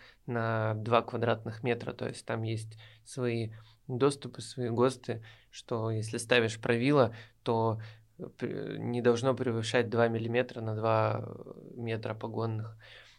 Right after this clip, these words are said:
Тонкостей тоже много, на самом деле.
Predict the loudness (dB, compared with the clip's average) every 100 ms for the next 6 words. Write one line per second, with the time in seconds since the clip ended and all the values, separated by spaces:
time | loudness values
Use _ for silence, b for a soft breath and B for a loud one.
0 | B _ _ _ 4 4 2 -6 -4 2
1 | 4 4 0 0 2 6 6 4 0 -4
2 | _ _ _ -12 -10 -8 -6 -6 -2 -2
3 | -2